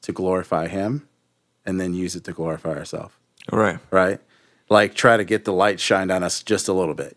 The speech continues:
Speaker 1: you know?
Speaker 2: Right.
Speaker 1: When the light should just be on him.
Speaker 2: Yes.
Speaker 1: I mean, this is, this is a one spotlight on him, right? Um, and, uh, that's all it needs to be. And I think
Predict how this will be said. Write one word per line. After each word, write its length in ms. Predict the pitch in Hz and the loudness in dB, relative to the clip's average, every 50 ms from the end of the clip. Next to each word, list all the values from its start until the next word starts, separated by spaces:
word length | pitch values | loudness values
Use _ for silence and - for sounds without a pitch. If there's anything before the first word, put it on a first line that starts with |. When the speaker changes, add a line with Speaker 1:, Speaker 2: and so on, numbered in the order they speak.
| _ | _
Speaker 1:
you 100 | - 104 | -2 0
know? 200 | 101 104 101 113 | 0 2 2 2
Speaker 2:
Right. 260 | 113 117 139 147 110 117 | 4 4 4 4 4 4
Speaker 1:
When 100 | 110 101 | 2 2
the 100 | 110 101 | 2 2
light 260 | 104 110 120 117 - | 4 4 2 2 0
should 120 | - 107 | -2 -2
just 200 | 92 107 98 92 | 0 -2 -2 0
be 120 | 107 110 104 | 0 2 2
on 180 | 95 95 92 87 | 2 0 -2 -4
him. 260 | 90 85 78 78 - _ _ _ _ _ _ _ _ | -4 -8 -8 -10 -16 _ _ _ _ _ _ _ _
Speaker 2:
Yes. 240 | - 139 160 135 90 | -4 -2 0 0 0
Speaker 1:
I 40 | 95 | 0
mean, 80 | 98 | -2
this 140 | 101 92 - | -2 -2 0
is, 200 | 120 110 98 - - _ _ _ _ _ _ | 0 0 0 -4 -8 _ _ _ _ _ _
this 140 | 120 117 110 | 0 2 2
is 140 | 117 107 113 | 2 2 2
a 60 | 104 | 2
one 260 | 98 101 120 127 143 | 2 4 4 4 4
spotlight 600 | 143 - - 127 123 123 110 117 123 117 117 117 - | 2 2 4 6 6 6 6 4 4 2 2 2 2
on 220 | - 101 104 101 | 0 0 -2 -2
him, 340 | 104 113 113 123 147 160 156 _ _ | 0 0 0 0 0 -2 -4 _ _
right? 320 | - 104 113 120 135 135 - _ _ _ _ _ _ _ _ _ _ - | 2 4 4 4 2 0 -6 _ _ _ _ _ _ _ _ _ _ 2
Um, 560 | 107 110 107 107 101 98 95 95 92 92 92 _ _ _ _ _ _ _ _ _ _ _ _ _ _ _ _ - - _ | 4 6 6 6 4 2 0 -2 -4 -6 -10 _ _ _ _ _ _ _ _ _ _ _ _ _ _ _ _ -20 -10 _
and, 420 | - 113 113 110 104 104 101 104 107 | -2 0 2 2 2 0 0 0 2
uh, 460 | 107 101 101 101 101 101 95 85 - - _ _ _ _ _ _ _ _ _ | 2 2 4 4 2 2 0 -2 -4 -8 _ _ _ _ _ _ _ _ _
that's 260 | 123 113 110 - - | 2 2 2 2 2
all 200 | 92 104 110 110 | 4 4 4 2
it 60 | 101 | 2
needs 180 | 101 95 85 - | -2 -4 -6 -8
to 100 | - 87 | -8 -6
be. 180 | 82 90 87 82 | -4 -4 -4 -4
And 100 | 82 87 | -4 -6
I 60 | 90 | -4
think 380 | - - 110 104 - - - | -2 -2 -2 -2 -2 -6 -14